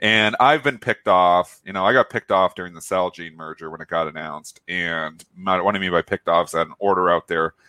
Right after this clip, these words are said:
trading it actively, get short the stock, and boom, you know, you, you're, you're picked off. So, you know, if you're trying to do any type of, you have orders out there pre-market, the H F T L goes just, you know, boom, it's, it's gone in milliseconds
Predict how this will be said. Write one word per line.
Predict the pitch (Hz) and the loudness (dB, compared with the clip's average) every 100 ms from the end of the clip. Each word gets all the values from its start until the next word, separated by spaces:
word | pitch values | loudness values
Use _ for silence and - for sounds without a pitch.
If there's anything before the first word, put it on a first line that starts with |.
| _ - | _ -6
trading | - 101 98 92 | 2 2 2 0
it | 85 | 0
actively, | 85 82 82 78 80 80 78 - _ _ - | 0 -2 -6 -4 -2 -2 -4 -8 _ _ -2
get | 117 - | -2 0
short | - 127 113 - | 2 4 2 0
the | - | -12
stock, | - 78 78 76 76 - _ - | -4 2 4 4 2 -2 _ -6
and | 90 87 85 82 85 | -2 0 0 -2 -2
boom, | 123 123 117 107 104 98 - | 2 2 2 0 -6 -12 -10
you | 95 | -8
know, | 90 90 90 | -4 -2 -2
you, | 90 | -4
you're, | 82 98 101 | -4 -4 -4
you're | 110 101 | -4 -2
picked | 120 - | -2 0
off. | 104 82 71 | 2 4 2
So, | 95 90 | -4 -4
you | 85 92 | -4 -6
know, | 90 90 | -6 -6
if | 113 | -2
you're | 107 | -2
trying | - 110 101 | 0 0 2
to | 92 - _ | -2 -8 _
do | - 98 | -10 -2
any | 120 117 | 0 -2
type | 104 98 92 | 0 0 0
of, | 92 98 | -2 0
you | |
have | 107 | 0
orders | 110 110 98 | 2 2 4
out | 98 95 | 2 2
there | 95 | 0
pre-market, | 92 98 90 87 87 71 69 62 _ _ _ _ _ | -4 -4 -4 -2 -2 -2 -2 -2 _ _ _ _ _
the | 98 90 | 2 4
H | 98 101 90 | 4 2 -2
F | - | -2
T | 90 | 0
L | 80 | 0
goes | 80 78 | 0 -8
just, | - 78 - | -12 -16 -16
you | 65 | -16
know, | - | -4
boom, | 127 107 90 | 0 0 -2
it's, | 98 - | -6 -6
it's | 104 - | -8 -2
gone | 107 95 | 0 0
in | 82 | -2
milliseconds | 71 - - - - - | -10 -10 -12 -14 -20 -20